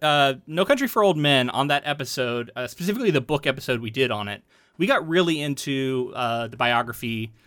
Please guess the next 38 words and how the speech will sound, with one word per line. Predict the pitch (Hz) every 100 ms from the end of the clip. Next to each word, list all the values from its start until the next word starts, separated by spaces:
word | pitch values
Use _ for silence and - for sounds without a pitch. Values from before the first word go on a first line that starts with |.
| _ -
and | 120
talking | 131 131 131
about | 120 120 110
Cormac | 127 120 117
McCarthy | 117 117 110 120 113
as | 110
an | 113
author | - 110 117 107 110 -
and | 113
a |
person. | - 127 - 110 147 - _ _ _
Um, | 113 110 110
so | - 165 156
I'm | 160
gonna | 156 196
do | 180 190 147 - _
much | 135 160 -
less | 127 135 -
of | 156
that | 170 175
this | 175 175
time, | - 185 185 175
talk | - 147
a | 151
little | 156
bit | 156
about | 151 147 139
The |
Road | 127 131 131 131 131
and | 123
what, | 123 -
what | 147 113
went | 135 127
into | 120 123
the |
writing | 120 117 120 113
of | 113
it. | 113 113